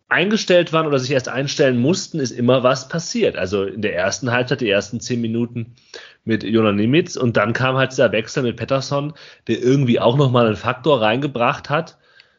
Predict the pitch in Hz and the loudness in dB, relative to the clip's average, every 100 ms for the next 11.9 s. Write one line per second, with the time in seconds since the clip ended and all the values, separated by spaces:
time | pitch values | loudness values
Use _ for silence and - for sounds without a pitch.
0 | - 110 110 113 113 120 123 123 127 127 | -12 -6 -4 -2 -2 -4 -4 -4 -2 -2
1 | 127 101 - 139 135 131 131 123 147 156 | -4 -12 -8 0 4 6 4 4 4 4
2 | - - 117 127 123 160 156 147 143 135 | -2 -4 2 2 4 2 4 0 2 2
3 | 110 135 - 90 80 82 - 87 92 107 | 2 0 2 2 0 -6 -6 -4 -2 0
4 | 110 107 98 101 82 - - - - - | 2 2 2 0 0 -8 -20 -20 -18 -8
5 | 107 104 135 175 - - _ - 110 180 | -4 0 0 0 -10 -18 _ -6 -2 -2
6 | - 147 120 104 123 120 123 123 120 120 | -2 0 2 2 0 0 0 0 0 -2
7 | 117 123 110 135 233 202 127 98 110 107 | 0 0 2 2 2 2 0 0 0 0
8 | 95 - 156 160 95 82 - 101 98 95 | 0 -4 -2 0 0 -2 -8 -10 -10 -16
9 | - 95 - _ _ _ - - _ 113 | -14 -16 -16 _ _ _ -20 -20 _ 2
10 | 117 180 175 85 76 - 80 80 95 123 | 4 4 2 -2 -6 -4 -4 -2 -2 -4
11 | 123 113 104 98 - 95 101 - | -4 -4 -2 -4 -8 -8 -8 -8